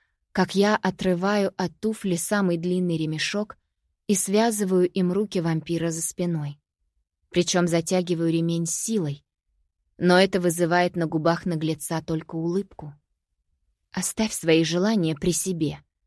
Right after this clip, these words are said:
скривилась я и приложила все усилия, чтобы выкинуть из головы образ, заставляющий щёки гореть от стыда. Вместо этого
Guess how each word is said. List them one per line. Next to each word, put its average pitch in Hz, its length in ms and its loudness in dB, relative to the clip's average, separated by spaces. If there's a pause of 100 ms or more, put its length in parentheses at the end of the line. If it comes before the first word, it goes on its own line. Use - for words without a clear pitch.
скривилась 165 680 0
я 180 180 -2
и 190 80 0
приложила 170 540 0
все 196 240 -4
усилия, 196 540 -2
чтобы 160 360 -4
выкинуть 160 460 -2
из 156 120 -10
головы 160 380 -2
образ, 180 480 -2 (440)
заставляющий 185 760 0
щёки 214 380 -2
гореть 160 380 -4
от 165 100 -14
стыда. 156 460 -8 (840)
Вместо 202 440 2
этого 180 580 -2